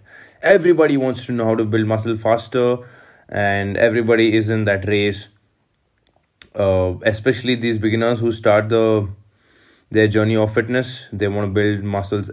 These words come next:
as fast as possible. Um, actually, to be very honest, it takes a long, long, long, long time to build some quality matured muscles. But having said that, there are a few tricks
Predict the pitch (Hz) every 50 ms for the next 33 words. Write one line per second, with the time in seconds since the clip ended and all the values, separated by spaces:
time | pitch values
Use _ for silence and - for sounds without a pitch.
0 | - - 104 110 110 107 107 - - - - _ _ _ _ _ - 101 101 101
1 | 98 98 - - - 101 98 - - - 123 117 113 - 104 95 90 85 80 -
2 | _ _ _ _ _ _ _ _ _ _ _ _ _ _ _ _ _ _ - 101
3 | 104 101 101 101 101 101 101 101 95 - 113 117 117 - - 147 143 143 139 135
4 | 139 127 131 139 131 123 123 123 131 127 123 123 123 123 113 - - 110 107 110
5 | 113 110 110 110 110 - - - - 110 104 104 107 107 107 110 110 110 107 110
6 | 107 110 110 110 107 107 107 107 113 117 113 110 107 110 113 120 127 131 139 135
7 | - 139 131 131 131 135 135 135 131 135 127 113 107 104 107 107 107 107 107 -
8 | 107 107 107 104 107 104 104 104 107 107 107 113 110 107 107 107 110 107 110 110
9 | 101 98 95 95 - 107 101 95 107 113 143 143 - 139 139 147 143 - - -
10 | _ _ _ - - - - _ _ _ _ _ _ - 101 95 101 110 113 113
11 | 107 - 127 131 127 131 127 123 127 120 123 110 107 110 107 107 107 107 107 110
12 | 110 107 107 107 117 120 120 120 - - - -